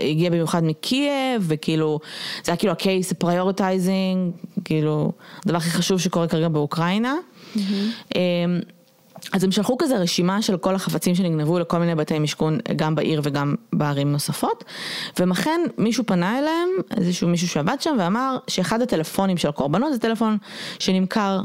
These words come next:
Speaker 1: בסדר, נמכר לו כמה ימים לפני. הם מגיעים אליו, אה, ה-, בעצם מי שמכר לו את הטלפון נתן את השם המלא שלו, לא היה ממש בעיה כאילו להגיע אחרי זה,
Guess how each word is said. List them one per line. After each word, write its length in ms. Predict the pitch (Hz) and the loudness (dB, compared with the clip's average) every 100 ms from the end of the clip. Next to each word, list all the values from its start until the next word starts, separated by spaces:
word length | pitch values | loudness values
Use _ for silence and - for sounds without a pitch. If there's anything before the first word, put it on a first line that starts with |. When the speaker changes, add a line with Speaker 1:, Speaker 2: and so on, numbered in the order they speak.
| 208 - _ - - - - - | -4 -8 _ -20 -20 -20 -14 -6
Speaker 1:
בסדר, 300 | - 156 165 | -2 0 2
נמכר 400 | 156 160 180 170 | 0 2 2 2
לו 160 | 160 160 | 2 0
כמה 200 | 160 156 | 0 2
ימים 220 | 156 147 | 2 0
לפני. 320 | - - 220 440 - - - - - - - - | 0 0 0 -2 -10 -18 -14 -12 -10 -10 -10 -4
הם 100 | 185 | 0
מגיעים 360 | 175 147 202 262 | 2 2 2 2
אליו, 300 | 262 240 220 196 196 - | 0 0 0 -2 -4 -2
אה, 40 | 160 151 147 - _ _ - - | 0 2 0 -4 _ _ -8 -2
ה-, 560 | 139 135 147 143 139 143 | 0 0 2 2 2 2
בעצם 440 | 143 143 143 - | 2 0 0 2
מי 120 | 185 160 | 2 2
שמכר 380 | 180 156 170 | 0 0 0
לו 60 | 165 | 0
את 80 | 160 | 0
הטלפון 380 | 156 170 165 139 | 0 0 0 0
נתן 200 | 131 156 | 0 0
את 60 | |
השם 180 | 160 165 | 0 0
המלא 300 | 151 147 175 | 2 2 0
שלו, 400 | 208 214 196 170 | 0 0 2 2
לא 60 | 160 | 2
היה 100 | 156 | 2
ממש 340 | 156 151 156 | 2 2 0
בעיה 340 | 151 147 143 151 | 0 0 0 -2
כאילו 300 | - 156 143 | 0 0 2
להגיע 420 | 143 135 143 143 | 0 0 0 0
אחרי 280 | 139 143 139 | -2 -2 0
זה, 200 | 131 | 0